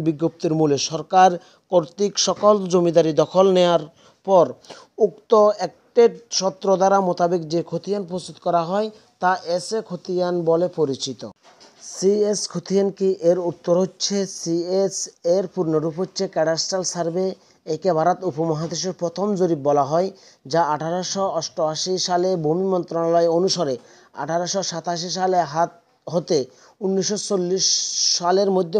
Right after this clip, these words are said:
পরিচালিত হয়। এই জরিপ আঠারোশো পঁচাশি সালের বঙ্গীয় প্রজাস্বত্ব আইনের দশম পরিচ্ছেদ অনুসারে সিলেট ও পরবর্তী জেলা ব্যতীত সারা দেশে পরিচালিত হয়। উক্ত জরিপের মাধ্যমে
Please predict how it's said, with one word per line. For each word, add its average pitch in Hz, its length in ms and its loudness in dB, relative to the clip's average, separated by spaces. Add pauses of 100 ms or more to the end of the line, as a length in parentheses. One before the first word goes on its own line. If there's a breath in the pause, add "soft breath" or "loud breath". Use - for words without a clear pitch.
পরিচালিত 156 500 -2 (120)
হয়। 208 180 2 (560 loud breath)
এই 247 180 4 (100)
জরিপ 220 300 4 (140)
আঠারোশো 190 380 -4 (100)
পঁচাশি 185 420 -6
সালের 202 300 -2
বঙ্গীয় 180 380 2
প্রজাস্বত্ব 165 480 -8 (120)
আইনের 190 320 0 (500 soft breath)
দশম 185 500 2 (160)
পরিচ্ছেদ 214 480 -2 (120)
অনুসারে 196 380 2 (120)
সিলেট 202 300 0 (100)
ও - 20 0 (140)
পরবর্তী 190 460 0 (100)
জেলা 196 240 4
ব্যতীত 185 280 -2 (160)
সারা 180 240 0 (140)
দেশে 214 280 0 (440 loud breath)
পরিচালিত 170 540 2
হয়। 127 240 -4 (360 soft breath)
উক্ত 196 280 0 (160)
জরিপের 208 400 4
মাধ্যমে 214 420 0